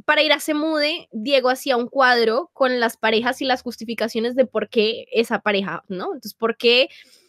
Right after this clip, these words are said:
Ana María y Hernando iban a Se Mude como una pareja de debate.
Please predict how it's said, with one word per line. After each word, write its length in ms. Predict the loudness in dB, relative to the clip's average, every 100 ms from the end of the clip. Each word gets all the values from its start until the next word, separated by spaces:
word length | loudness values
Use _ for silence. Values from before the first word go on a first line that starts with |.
| _
Ana 140 | -2 2
María 320 | 2 2 2
y 80 | 4
Hernando 500 | 2 2 0 0 -2 -2
iban 400 | 0 2 0 -2
a 180 | 0 0
Se 120 | 2
Mude 280 | -2 -2 -2
como 240 | -2 -2 0
una 200 | -2 -4
pareja 260 | -6 -6
de 60 | -6
debate. 320 | -8 -12 -20